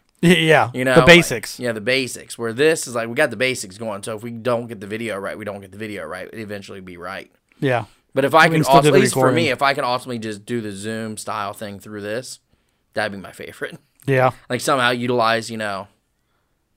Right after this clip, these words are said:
Speaker 1: So, like, uh, yeah, I see what you're saying.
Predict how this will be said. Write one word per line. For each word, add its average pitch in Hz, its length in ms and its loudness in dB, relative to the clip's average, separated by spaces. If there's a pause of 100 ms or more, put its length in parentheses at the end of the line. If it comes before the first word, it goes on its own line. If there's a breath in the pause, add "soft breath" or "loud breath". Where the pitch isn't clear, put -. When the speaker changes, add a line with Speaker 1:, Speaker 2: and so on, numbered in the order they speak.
(160)
Speaker 1:
So, 170 120 2
like, 147 200 6
uh, 156 140 -4 (640)
yeah, 135 320 4
I 135 80 -2
see 131 100 -4
what - 20 -4
you're 113 80 -4
saying. 120 320 -6